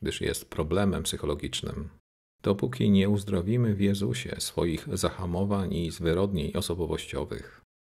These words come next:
nie ma sensu mówić o życiu wewnętrznym czy duchowym,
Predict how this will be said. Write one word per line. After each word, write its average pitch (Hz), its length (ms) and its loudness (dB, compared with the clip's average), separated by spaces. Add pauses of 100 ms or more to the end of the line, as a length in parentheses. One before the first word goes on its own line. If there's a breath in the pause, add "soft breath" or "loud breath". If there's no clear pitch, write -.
(120)
nie - 120 0
ma 80 120 0
sensu 127 380 -2
mówić 117 360 0
o 95 80 2
życiu 117 240 0
wewnętrznym 69 680 -4 (100)
czy - 140 -4
duchowym, - 560 -6